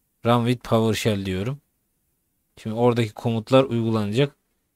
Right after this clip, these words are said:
Güncellemeler için T P M ve C P U zorunluluğu bypass'la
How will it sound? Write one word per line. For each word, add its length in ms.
Güncellemeler 640
için 260
T 180
P 180
M 80
ve 140
C 260
P 200
U 40
zorunluluğu 560
bypass'la 640